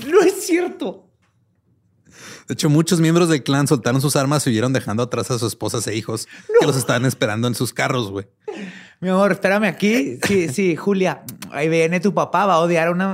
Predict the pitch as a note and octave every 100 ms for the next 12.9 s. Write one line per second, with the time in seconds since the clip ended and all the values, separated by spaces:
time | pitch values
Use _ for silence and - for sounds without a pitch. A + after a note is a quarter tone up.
0 | F3+ F3+ F3 F3+ G#3 E3+ E3+ F#3 C4+ C#4
1 | B2 F3+ F#3 F#3+ F3+ E3 E3+ G3 G3 D3+
2 | D3+ D3+ E3 E3+ B3+ A3 A3+ A#3 A#3 G#3+
3 | F3 D#3 B2+ F#2+ - D3 F#3+ F#3+ E3 G#3
4 | G3 F#3 F3 D3 A#2+ - _ _ - C#3
5 | F3 F3+ F3 F3+ D3 A#2+ - _ - C#3+
6 | C#3 D#3+ D#3+ C#3 G#2+ _ _ - C#3+ C3+
7 | C3+ E3+ E3+ D3+ D3 D#3+ - D3 - -
8 | - - - C3 E3+ F3 - E3+ F3 D3
9 | A#2+ - G3 E3 C3 C#3+ C#3 C3 C#3 C#3+
10 | A2 A2 G#2+ B2+ A#2 C3+ C3 C3 B2 -
11 | A2+ A2 A#2+ A2 - A2 A2 A#2 G#2+ G2
12 | F#2+ B2+ A#2+ G#2 A#2+ A#2+ A#2+ -